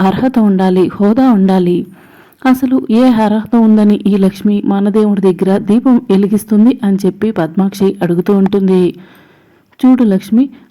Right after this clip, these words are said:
మా తాతయ్యను నువ్వు కాపాడవన్న ఒకే ఒక్క కారణంతో నిన్ను ఇంట్లో ఉండనిస్తున్నాము, లేకపోతే మా పిన్ని గాజులు దొంగతనం చేసినప్పుడే నిన్ను ఇంట్లో నుంచి బయటకు వె-, గెంటేవాళ్ళం" అని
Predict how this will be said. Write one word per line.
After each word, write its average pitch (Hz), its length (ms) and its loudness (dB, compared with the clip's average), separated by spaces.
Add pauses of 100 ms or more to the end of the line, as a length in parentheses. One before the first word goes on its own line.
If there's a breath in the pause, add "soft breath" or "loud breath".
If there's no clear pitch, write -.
మా 220 140 0
తాతయ్యను 214 580 0
నువ్వు 196 180 0
కాపాడవన్న 190 800 -2 (120)
ఒకే 185 240 0
ఒక్క 220 240 -2
కారణంతో 185 680 -2
నిన్ను 196 380 2
ఇంట్లో 196 300 0
ఉండనిస్తున్నాము, 190 800 0 (400 loud breath)
లేకపోతే 220 600 -4
మా 190 200 -2
పిన్ని 214 300 0
గాజులు 202 400 0 (100)
దొంగతనం 208 540 -2
చేసినప్పుడే 196 600 -4
నిన్ను 202 340 0
ఇంట్లో 202 260 0
నుంచి 196 320 0 (100)
బయటకు 190 380 -2
వె-, 208 140 -2 (100)
గెంటేవాళ్ళం" 190 640 0 (840 loud breath)
అని 277 220 4